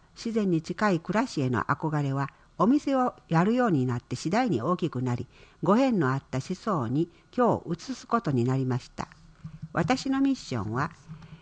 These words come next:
フリーミッション型、一宮半瀬地区にある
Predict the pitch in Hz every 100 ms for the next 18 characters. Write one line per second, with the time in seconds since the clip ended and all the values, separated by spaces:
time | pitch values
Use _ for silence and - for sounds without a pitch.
0 | - - - 240 277 269 247 240 - 208
1 | 196 180 - 147 - - - - 208 -
2 | 269 277 196 117 - - 214 233 226 -
3 | 214 143 120 113 110